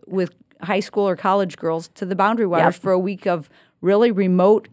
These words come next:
Speaker 1: camping and canoeing.
Speaker 2: Yeah.
Speaker 1: And that has been really a fun time.
Speaker 2: Yeah, my daughter went on one of those,
Speaker 1: Yeah.
Speaker 2: and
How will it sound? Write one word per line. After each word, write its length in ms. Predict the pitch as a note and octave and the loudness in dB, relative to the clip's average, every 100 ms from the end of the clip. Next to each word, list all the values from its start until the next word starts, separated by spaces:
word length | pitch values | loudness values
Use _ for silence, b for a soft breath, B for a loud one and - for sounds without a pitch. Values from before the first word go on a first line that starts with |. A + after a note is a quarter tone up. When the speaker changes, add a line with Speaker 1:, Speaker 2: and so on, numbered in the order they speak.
| _ | _
Speaker 1:
camping 480 | - G3+ F#3+ A3 G#3+ | -4 -2 -2 -2 0
and 220 | G3 F#3+ | -2 -2
canoeing. 480 | - A3+ B3+ D3+ C3+ | -2 0 0 -2 -4
Speaker 2:
Yeah. 220 | - D#3 D#3+ - | 2 2 2 -2
Speaker 1:
And 180 | F#3+ | 0
that 160 | F#3 G#3+ | 2 0
has 200 | A#3 G#3 | -2 -4
been 360 | - F#3 F#3 F3+ _ _ - | -4 -2 -2 -6 _ _ -14
really 640 | D#3+ F3 G3+ G3+ F3 D#3 | -6 0 4 4 4 -2
a 120 | D#3 | -4
fun 320 | D3 - D#3+ D#3 | -6 -4 -4 -4
time. 160 | F3 | 0
Speaker 2:
Yeah, 140 | F#3 - | 2 2
my 160 | F3+ E3+ | 2 2
daughter 320 | F3 G3+ F#3+ | 4 4 4
went 160 | D#3+ | 2
on 140 | E3 E3 | 2 0
one 120 | E3+ | 0
of 60 | D#3+ | 2
those, 140 | D#3+ | 4
Speaker 1:
Yeah. 200 | B3 - | 4 4
Speaker 2:
and 280 | F#3+ F#3 F3+ | 2 2 2